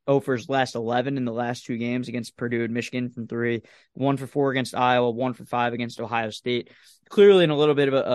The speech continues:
a three-point shooting rut there. You know, attack downhill. Maybe, you know, m-, he did make plays for his teammates with seven assists, but I think when we saw Don Carey,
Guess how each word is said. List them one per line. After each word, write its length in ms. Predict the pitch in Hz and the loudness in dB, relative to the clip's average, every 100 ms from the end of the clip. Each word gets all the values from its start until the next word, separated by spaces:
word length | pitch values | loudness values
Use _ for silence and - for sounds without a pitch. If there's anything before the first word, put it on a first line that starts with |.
| 113 | -2
a 40 | 117 | -4
three-point 480 | 135 135 - 131 | -8 -8 -4 -4
shooting 340 | - 143 135 123 | -4 -4 -4 -4
rut 260 | 131 131 - | 0 0 0
there. 420 | 123 131 156 160 _ _ _ _ _ _ - | -2 2 2 0 _ _ _ _ _ _ -6
You 80 | 180 | -2
know, 120 | 175 | 0
attack 340 | 160 220 226 - | 0 0 -2 0
downhill. 360 | 147 117 117 | -4 -4 -6
Maybe, 440 | 117 151 156 156 - _ _ | -4 0 2 2 0 _ _
you 80 | - | -2
know, 100 | 143 | 2
m-, 360 | 131 147 - 147 160 - _ - | 2 0 -6 -12 -14 -18 _ -10
he 320 | 165 143 214 170 | -10 0 2 2
did 440 | 135 151 214 220 | 0 -4 2 2
make 260 | 202 180 160 | 4 2 2
plays 280 | 170 180 | 0 0
for 80 | 170 | -2
his 120 | 147 | -10
teammates 380 | - 151 170 170 | -8 -6 -6 -6
with 80 | 147 | -8
seven 280 | - 143 135 | -4 -4 -4
assists, 340 | - 151 156 | -4 -4 -4
but 220 | - 135 - - _ | -2 -4 -6 -20 _
I 100 | 147 | -4
think 240 | 160 185 147 | -2 -2 -2
when 200 | 156 165 | 0 0
we 100 | 143 | 0
saw 340 | - 156 143 | 2 2 4
Don 340 | 120 139 135 127 | 2 -2 -2 -4
Carey, 400 | 131 143 160 | -4 -2 -2